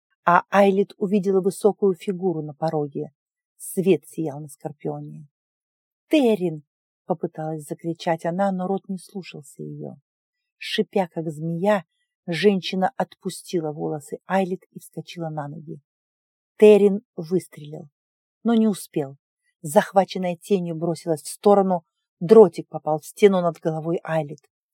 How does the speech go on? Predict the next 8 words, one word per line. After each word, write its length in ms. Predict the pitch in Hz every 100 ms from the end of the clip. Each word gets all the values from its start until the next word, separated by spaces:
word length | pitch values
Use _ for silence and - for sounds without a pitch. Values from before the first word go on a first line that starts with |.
| _
Женщина 580 | 170 175 226 214 208 214
упала 380 | 190 220 214 202
на 120 | 190
колени 520 | 190 196 240 226 208
и 160 | - 196
не 160 | 202
успела 460 | 202 - - 214 185
подняться, 720 | 185 160 190 233 240 - 196